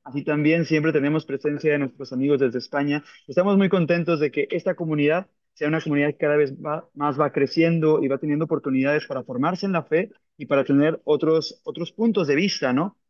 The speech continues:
Al final todos somos parte de la iglesia y estamos en este ejercicio de sinodalidad que queremos que, que queremos hacer que todos podamos caminar juntos. Pues bueno, en esta ocasión tengo el privilegio y el honor de presentar a dos grandes mujeres, dos grandes teólogas, dos doctoras en teología,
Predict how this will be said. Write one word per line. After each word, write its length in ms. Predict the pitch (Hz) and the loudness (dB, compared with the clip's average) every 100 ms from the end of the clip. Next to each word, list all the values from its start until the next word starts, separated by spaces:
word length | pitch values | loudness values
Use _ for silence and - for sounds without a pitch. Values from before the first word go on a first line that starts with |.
| 143 | -10
Al 80 | |
final 200 | 143 151 | -2 -2
todos 200 | 151 170 | 2 2
somos 240 | 156 170 - | 2 0 0
parte 240 | 156 156 | -2 2
de 80 | 160 | 2
la 80 | 143 | 4
iglesia 360 | 139 160 160 | 2 2 0
y 60 | 151 | -4
estamos 340 | 135 160 185 170 | -2 -4 -4 -4
en 60 | |
este 160 | 165 - | -4 -4
ejercicio 420 | 151 147 156 180 | -2 -2 0 0
de 80 | 175 | 0
sinodalidad 640 | 170 147 135 127 127 165 - _ _ - | 0 0 2 2 2 2 -2 _ _ -12
que 120 | 156 | -2
queremos 380 | 160 185 214 - | 0 2 2 0
que, 360 | 165 156 - _ _ _ _ _ _ _ _ _ _ | -2 -2 -2 _ _ _ _ _ _ _ _ _ _
que 160 | 180 160 | -10 -4
queremos 400 | 170 208 233 214 | 0 2 2 0
hacer 260 | 160 202 | -2 -2
que 120 | 175 160 | -2 -2
todos 240 | 185 170 | -2 -2
podamos 340 | 160 160 151 | 0 0 -2
caminar 340 | - 123 120 117 | -6 -6 -6 -8
juntos. 540 | - 113 - - - _ _ _ | -10 -12 -12 -18 -20 _ _ _
Pues 140 | 170 | 2
bueno, 380 | 220 240 294 - | 4 4 2 -2
en 100 | 143 | 0
esta 220 | 151 180 | 2 2
ocasión 480 | 170 156 - 175 202 | 2 0 0 0 0
tengo 480 | 175 165 175 - - | 0 0 0 -2 -8
el 220 | - 156 | -6 -4
privilegio 540 | - 160 160 208 233 220 | 0 2 4 2 2 0
y 80 | 180 | 0
el 80 | |
honor 260 | 156 151 196 | 0 -2 -4
de 80 | 185 | -4
presentar 420 | 151 139 131 156 | -8 -10 -6 0
a 60 | 165 | 2
dos 180 | 160 | 2
grandes 320 | 147 147 139 131 | 2 0 0 -4
mujeres, 400 | 127 143 139 131 | -4 -2 0 0
dos 120 | 131 | 0
grandes 340 | 135 131 131 | 0 -2 -4
teólogas, 640 | - 123 135 135 135 139 _ _ - | -2 0 0 0 -2 -4 _ _ -2
dos 180 | 165 165 | 0 2
doctoras 500 | 160 175 196 190 175 | 0 2 2 2 0
en 140 | 139 | -4
teología, 600 | 135 127 127 147 156 220 | -4 -6 -6 -4 -4 -6